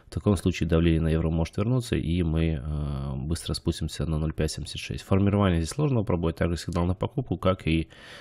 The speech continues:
неудачный пробой ноль шесть восемнадцать с перспективой выхода на ноль шесть пятьдесят девять. Что касается британского фунта, здесь, в принципе, ситуация аналогична. Немного была и пересмотрена техническая картина по сравнению с пятницей.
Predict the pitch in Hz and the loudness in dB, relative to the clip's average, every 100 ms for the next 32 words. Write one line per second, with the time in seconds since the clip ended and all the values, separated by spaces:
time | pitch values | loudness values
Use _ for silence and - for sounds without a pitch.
0 | - - 82 87 85 82 82 82 82 78 | -10 0 4 4 2 0 0 2 2 0
1 | 76 80 - 82 101 120 131 80 - 80 | -2 -4 -2 -4 -2 -2 0 -2 -2 -4
2 | - - 95 80 82 80 76 78 73 80 | -4 0 2 4 0 -2 -2 -2 -4 -8
3 | 87 78 - 73 - 78 - - 73 - | -6 -6 -4 -6 -6 -8 -6 -8 -8 -8
4 | - - 110 - 120 117 110 127 151 147 | -6 -2 0 4 4 4 2 2 0 0
5 | 127 - 98 87 90 95 - 85 - - | 0 2 2 2 0 0 -2 -4 -4 -10
6 | - 87 80 - 76 - 87 85 90 117 | -2 2 2 2 -4 -4 -4 0 0 0
7 | 123 85 90 90 80 76 65 80 78 78 | 2 2 4 4 4 0 0 -2 0 -2
8 | - 78 - 95 95 101 - 107 - 143 | 0 -2 0 -2 0 0 0 -2 0 -2
9 | 107 107 101 - 95 - 85 - | 2 4 4 6 6 6 2 -2